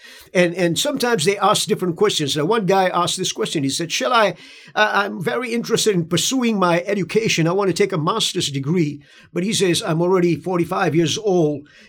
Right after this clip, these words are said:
and I'm wondering whether I'm a little bit too old to enter into a program." So I replied to him and I said, "Listen, eh, you're never too old to start something." I began my Master's of Theology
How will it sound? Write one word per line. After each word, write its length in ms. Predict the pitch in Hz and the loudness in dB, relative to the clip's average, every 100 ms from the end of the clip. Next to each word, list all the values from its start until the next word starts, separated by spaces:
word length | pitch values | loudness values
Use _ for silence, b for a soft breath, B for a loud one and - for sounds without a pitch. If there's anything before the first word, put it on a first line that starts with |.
| - | -4
and 140 | 147 | 0
I'm 120 | 147 | 2
wondering 340 | 175 202 190 175 | 2 4 2 2
whether 180 | 175 | 2
I'm 160 | 170 165 | 2 2
a 40 | |
little 180 | 156 170 | 2 2
bit 180 | 170 165 | 0 -2
too 220 | 185 185 | -4 -2
old 540 | 208 214 196 139 104 - | 4 6 6 2 -4 -6
to 120 | 165 | -2
enter 300 | 180 165 165 | 0 2 2
into 380 | 151 151 156 - | 2 2 0 -2
a 60 | 151 | -10
program." 580 | 165 143 214 151 110 - b b b b | -6 -2 -2 -2 -6 -18 b b b b
So 280 | - 185 180 | -4 0 2
I 100 | 165 | 4
replied 520 | 165 160 190 254 269 | 4 2 -2 -2 -2
to 80 | 247 | 0
him 160 | 180 175 | 0 0
and 100 | 170 | 0
I 100 | 165 | 0
said, 440 | - 175 151 143 b b b _ | 2 4 2 0 b b b _
"Listen, 360 | 196 - 175 170 | -2 0 0 0
eh, 100 | 175 | -2
you're 380 | 170 180 175 | 0 2 2
never 300 | 160 196 226 | 4 2 2
too 120 | - 214 | 0 0
old 240 | 175 165 | 0 0
to 60 | 156 | 0
start 300 | - 156 151 | 0 0 0
something." 400 | - 165 131 127 | -2 -4 -6 0
I 100 | 202 | 0
began 360 | 175 165 208 190 | 2 2 2 2
my 240 | 165 143 B B | 0 0 B B
Master's 480 | 143 196 - 190 170 | -2 0 0 0 -2
of 120 | - | -2
Theology 680 | 180 185 190 127 143 139 | -2 0 0 0 -2 -4